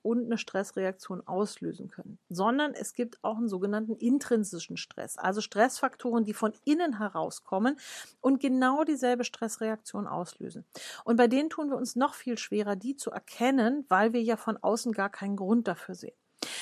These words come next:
Zu den ganz wichtigen intrinsischen Stressfaktoren gehört natürlich schon mal so die eigene,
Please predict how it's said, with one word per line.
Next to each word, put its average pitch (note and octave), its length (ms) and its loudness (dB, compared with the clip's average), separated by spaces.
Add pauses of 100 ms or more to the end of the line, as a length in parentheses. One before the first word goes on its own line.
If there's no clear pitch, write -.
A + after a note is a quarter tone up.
(140)
Zu - 100 0
den B3+ 140 4
ganz C4 280 4
wichtigen B3 540 0
intrinsischen A#3+ 580 -4
Stressfaktoren A#3 880 -2
gehört A3 320 4
natürlich A#3 340 -2
schon A#3 160 -2
mal G#3+ 120 4
so G#3+ 80 0
die G#3 180 -8
eigene, G#3+ 640 2